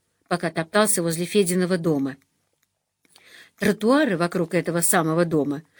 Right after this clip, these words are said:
специально были спланированы таким образом, чтобы снег, дождь, паводки и разливы рек непременно концентрировались именно там, где ходят люди.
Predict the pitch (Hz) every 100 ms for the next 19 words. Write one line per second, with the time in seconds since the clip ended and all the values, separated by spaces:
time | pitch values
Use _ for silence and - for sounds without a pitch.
0 | - - - - 208 - 190 220 262 226
1 | 220 214 - 208 208 202 185 175 175 185
2 | 180 190 226 185 165 156 160 - - -
3 | - - 190 190 - 190 180 175 180 175
4 | 175 170 - - - - - _ 220 208
5 | 180 175 - 190 - - - 233 220 196
6 | 208 196 202 214 214 220 208 190 190 202
7 | 294 247 220 208 - 190 185 226 240 220
8 | 214 - - 226 196 185 170 - 175 254
9 | 269 208 170 - 185 185 170 139 131 143